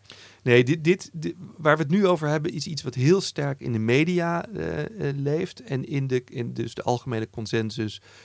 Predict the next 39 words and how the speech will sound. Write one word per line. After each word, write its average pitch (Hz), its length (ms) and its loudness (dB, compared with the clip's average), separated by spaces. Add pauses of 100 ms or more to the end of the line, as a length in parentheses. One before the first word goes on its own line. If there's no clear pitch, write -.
in 104 220 -4
de, 101 320 2
ja, 90 220 -2
de, - 220 -12
de, - 300 -10
de - 80 -16
politieke 107 460 -6
partijen. 92 460 -8
Dus 98 140 -10
politiek 123 460 -4
en 104 140 -8
media. 101 460 -4 (320)
Als - 220 -4
je, 113 240 2
als 117 160 -4
je - 100 -10
op - 160 -10
straat 123 480 0
gaat 151 360 -4
en 139 80 -4
als 113 120 -8
je - 60 -18
dus, 101 320 -8
eh, 90 180 -6 (460)
verder 139 340 2
kijkt, 139 500 -2
dan 113 220 2
is 120 100 -4
het - 100 -8
natuurlijk 110 260 -10
wel 123 200 4
gedifferentieerder. 127 920 -4
Maar 117 140 -2
in 110 60 -2
Duitsland 123 400 -2
is 123 100 -10
het 110 140 -10
verschil - 360 -4
tussen - 400 -12